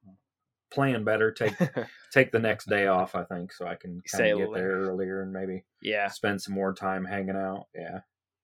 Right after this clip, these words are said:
Speaker 1: Meet up with Brett and Tony and that crew.
Speaker 2: Oh, yeah.
Speaker 1: That wild
Speaker 2: They're
Speaker 1: crew
Speaker 2: a lot
Speaker 1: of
Speaker 2: of fun.
Speaker 1: people.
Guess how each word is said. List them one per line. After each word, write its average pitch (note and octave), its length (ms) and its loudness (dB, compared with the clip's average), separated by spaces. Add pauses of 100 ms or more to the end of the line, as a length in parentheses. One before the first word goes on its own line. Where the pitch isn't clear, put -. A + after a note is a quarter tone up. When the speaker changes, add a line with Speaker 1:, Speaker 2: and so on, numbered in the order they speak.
(600)
Speaker 1:
Meet G#2 180 2
up G2 120 4
with F2+ 180 0
Brett A2 220 4
and F#2+ 100 -6
Tony G#2 340 2
and F#2+ 120 0
that F#2+ 180 -2
crew. F#2 220 0
Speaker 2:
Oh, A#2+ 120 8
yeah. G2+ 220 2
Speaker 1:
That F#2+ 140 -2
wild F2 320 0
Speaker 2:
They're - 80 -20
Speaker 1:
crew F#2 240 -2
Speaker 2:
a - 20 2
lot G#2+ 140 2
Speaker 1:
of - 60 -8
Speaker 2:
of - 20 -16
fun. G#2 160 -4
Speaker 1:
people. F#2 300 -6